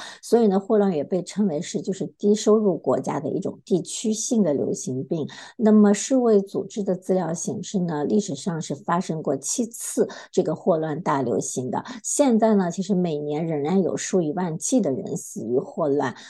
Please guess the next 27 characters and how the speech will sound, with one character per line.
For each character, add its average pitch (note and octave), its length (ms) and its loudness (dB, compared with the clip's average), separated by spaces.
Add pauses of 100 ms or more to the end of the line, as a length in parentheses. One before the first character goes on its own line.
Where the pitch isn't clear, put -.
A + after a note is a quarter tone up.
(100)
目 C#4 140 4
前 G#3+ 180 2
来 D3+ 160 0
看 G3+ 320 -2
呢， E3 80 -2
就 D3+ 100 -8
是， E3+ 280 0
呃， C#3+ 160 0
只 - 160 -8
是 G3 160 0
发 A#3+ 200 2
达 G3 160 2
国 B2 200 -2
家 E3+ 180 -2
的 E3 100 0
卫 F#3+ 140 6
生 F3 160 -4
条 F3 220 -8
件 F3+ 200 -2
比 - 80 -6
较 C#3+ 200 -4
好， D3+ 520 -4
消 G3 280 2
除 G3 200 -4
了 D3+ 140 0
这 F#3+ 100 -4
个 D#3 140 -2